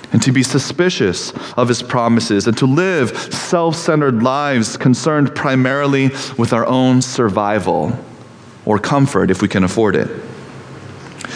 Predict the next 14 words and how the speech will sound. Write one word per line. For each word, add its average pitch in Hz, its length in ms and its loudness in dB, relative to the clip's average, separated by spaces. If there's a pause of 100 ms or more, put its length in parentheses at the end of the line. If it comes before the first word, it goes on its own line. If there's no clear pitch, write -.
(220)
Just 170 280 2
as 151 280 0
twelve 170 500 0
mile 143 320 2
deep 135 340 0
craters 135 680 0 (360)
do 160 100 4
not 156 220 2
form 139 800 2
naturally 147 520 2
without 135 360 2
some 160 360 2
sort 156 440 0
of - 400 -2